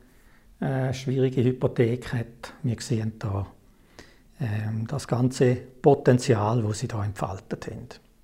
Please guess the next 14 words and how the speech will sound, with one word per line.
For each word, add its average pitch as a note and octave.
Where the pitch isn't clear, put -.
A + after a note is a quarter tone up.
Aber C3
das -
Schöne D3+
ist, -
an C3
dem B2
Psalm, B2+
wenn B2+
man A#2+
das A2+
so B2
liest, -
merkt B2+
man, C#3